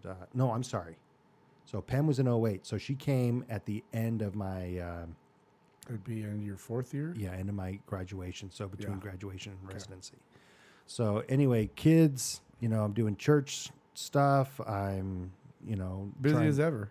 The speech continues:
Speaker 1: Busy as ever, dude, all
Speaker 2: Yeah.
Speaker 1: the time, nonstop, nonstop, all the time. Uh, not able to stop.
Speaker 2: Just f-, yeah, all the way, full throttle,
Speaker 1: Full
Speaker 2: foot to the
Speaker 1: throttle.
Speaker 2: pedal.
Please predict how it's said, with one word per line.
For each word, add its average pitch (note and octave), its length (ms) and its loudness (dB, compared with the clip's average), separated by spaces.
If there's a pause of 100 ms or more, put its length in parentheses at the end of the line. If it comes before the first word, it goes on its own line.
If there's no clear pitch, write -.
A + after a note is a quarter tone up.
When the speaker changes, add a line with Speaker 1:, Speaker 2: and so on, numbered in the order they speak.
Speaker 1:
Busy D3+ 240 6
as F#3+ 80 2
ever, G#3+ 260 2
dude, A#2+ 160 4
all C#3+ 100 6
Speaker 2:
Yeah. D#3 40 2
Speaker 1:
the D3 60 2
time, C#3+ 320 2
nonstop, C#3+ 580 0
nonstop, B2+ 840 0 (140)
all A#2 260 2
the A2+ 80 -6
time. G2 440 -4 (480)
Uh, F#2+ 280 -6 (120)
not A#2 300 0
able A2+ 180 0
to F#2 100 -6
stop. - 380 -12 (100)
Speaker 2:
Just - 280 -16
f-, - 180 -16
yeah, A2 280 -6 (100)
all A#2+ 140 2
the B2 100 2
way, A#2+ 280 4
full B2 220 -2
throttle, A#2 460 0
Speaker 1:
Full D3 160 6
Speaker 2:
foot C#3 60 8
to - 20 2
the - 60 -4
Speaker 1:
throttle. A#2+ 320 6
Speaker 2:
pedal. A#2+ 340 2